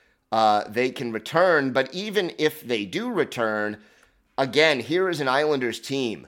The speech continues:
that has been struggling with a lack of goal scoring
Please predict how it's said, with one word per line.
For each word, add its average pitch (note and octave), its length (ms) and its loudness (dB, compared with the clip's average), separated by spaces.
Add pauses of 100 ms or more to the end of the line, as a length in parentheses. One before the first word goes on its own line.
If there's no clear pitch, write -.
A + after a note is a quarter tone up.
(380)
that A#2+ 600 4 (460)
has C#3+ 260 0
been A#2+ 400 -2 (380)
struggling C#3 1000 0
with A2+ 380 -2
a A#2+ 80 0
lack C3+ 580 0
of G#2 200 -4
goal C3+ 320 0
scoring D#2 640 -10